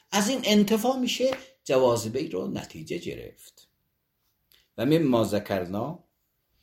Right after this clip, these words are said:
از این، خب،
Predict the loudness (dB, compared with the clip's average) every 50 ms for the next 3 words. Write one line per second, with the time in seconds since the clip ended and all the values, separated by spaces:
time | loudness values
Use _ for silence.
0 | _ _ _ _ _ _ _ _ _ _ _ _ -2 -2 -2 0 2 2 2 2
1 | 2 -2 -4 -8 _ _ _ _ _ _ _ _ _ _ _ _ _ _ -6 -6
2 | -6 -6 -6 -16